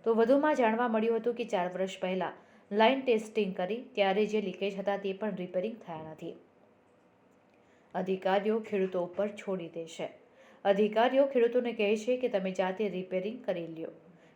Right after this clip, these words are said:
ખેડૂતો પોતાના ઘરનો ખર્ચ ઉપાડી નથી શકતા, તો પણ આ પાઇપલાઇન રિપેરિંગ કરવાનો પણ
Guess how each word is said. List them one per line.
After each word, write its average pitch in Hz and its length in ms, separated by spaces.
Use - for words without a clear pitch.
ખેડૂતો 208 380
પોતાના 190 380
ઘરનો 185 320
ખર્ચ 190 320
ઉપાડી 175 340
નથી 170 280
શકતા, 220 360
તો 202 160
પણ 196 180
આ 185 180
પાઇપલાઇન 180 580
રિપેરિંગ 170 420
કરવાનો 165 380
પણ 202 280